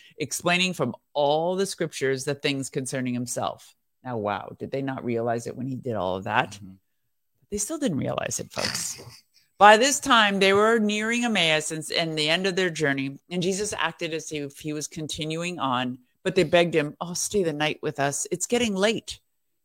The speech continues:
Speaker 1: So he went home with them, and as they sat down to eat, he took the bread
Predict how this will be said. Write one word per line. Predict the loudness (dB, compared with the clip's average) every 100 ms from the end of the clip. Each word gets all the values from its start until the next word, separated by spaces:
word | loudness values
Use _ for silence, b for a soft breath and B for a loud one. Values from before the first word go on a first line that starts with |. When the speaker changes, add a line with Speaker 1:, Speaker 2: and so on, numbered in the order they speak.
| _
Speaker 1:
So | -2 4
he | 4
went | 6 4 4
home | -2 -2 -2
with | -4 -4
them, | -4 -4 -10 _ _ _ _ -10
and | -6 -4 -2
as | -2 -2
they | -4
sat | 0 0 2
down | 2 2
to | -2 -2
eat, | -2 -2 -6
he | -10
took | -4 0 -2 _
the | -6
bread | 0 2 2 0 -4